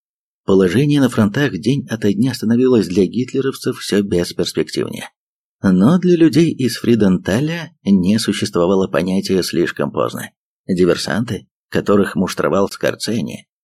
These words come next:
должны были продлить агонию Германии Гитлера. Покидая замок, они получали задание взрывать и убивать, сеять повсюду панику, подкупать путчистов,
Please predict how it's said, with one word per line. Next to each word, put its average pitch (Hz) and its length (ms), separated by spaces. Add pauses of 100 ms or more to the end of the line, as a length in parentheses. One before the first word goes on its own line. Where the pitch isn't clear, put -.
(120)
должны 139 480
были 139 220
продлить 113 580
агонию 117 640
Германии 101 640
Гитлера. 85 540 (640)
Покидая 85 500
замок, 139 340 (440)
они 127 200
получали 143 500
задание 131 440
взрывать 101 540
и - 20
убивать, 92 460 (400)
сеять 107 420
повсюду 90 420
панику, 135 640 (280)
подкупать 101 640 (120)
путчистов, - 640